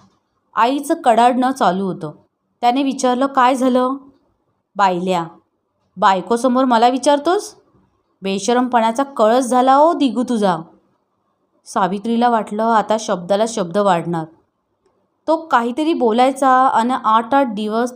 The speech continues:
तिला सर्वातची बोलणी खायला लागायची. कधीतरी ती त्याला म्हणायची, "आपण शब्द कशाला वाढवीत बसावं? मग काय खोटं नाटं ऐकून घ्यावं? मी ते सहन करणार नाही.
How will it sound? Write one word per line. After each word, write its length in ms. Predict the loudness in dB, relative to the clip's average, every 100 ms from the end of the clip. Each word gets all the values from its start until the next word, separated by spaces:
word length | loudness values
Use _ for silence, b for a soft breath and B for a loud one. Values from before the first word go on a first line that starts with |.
| -4
तिला 200 | -2 -2
सर्वातची 680 | -2 -2 0 0 -2 -4
बोलणी 320 | -4 -4 -4 -4
खायला 280 | -2 -2 0
लागायची. 460 | -2 -4 -8 -10 -20 _ _ _ _ _ _ _ -2
कधीतरी 480 | 0 2 2 2 0
ती 220 | 2 2
त्याला 200 | 2 4
म्हणायची, 560 | 2 2 -2 -4 -8 -12 _ _ _ _ _ _ _ _
"आपण 300 | -2 0 0 0
शब्द 320 | 0 0 0
कशाला 460 | 0 0 2 2
वाढवीत 320 | 4 2 0 -2
बसावं? 540 | -4 -2 -2 -2 -4 -10 _ _ _ _ _ _ _ -4
मग 260 | 0 0 2
काय 180 | 2 2
खोटं 260 | 0 2 4
नाटं 200 | 4 4
ऐकून 340 | 2 2 2
घ्यावं? 340 | 4 4 4 0 -6 _ _ _ _ -6
मी 220 | -4 0
ते 120 | 0 0
सहन 340 | 2 2 2
करणार 360 | 2 2 0 -2
नाही. 280 | -4 -6